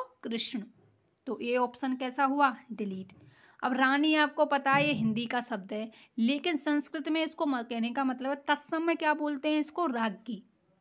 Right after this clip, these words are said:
संस्कृत में क्या बोलते हैं तत्सम में?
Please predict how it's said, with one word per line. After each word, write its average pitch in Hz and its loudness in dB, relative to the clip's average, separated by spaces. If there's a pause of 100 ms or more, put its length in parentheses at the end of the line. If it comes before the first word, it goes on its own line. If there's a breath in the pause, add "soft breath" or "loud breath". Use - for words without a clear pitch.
(540)
संस्कृत 269 -4
में 285 0
क्या 269 0
बोलते 247 -4
हैं 277 -4
तत्सम 262 -4
में? 294 0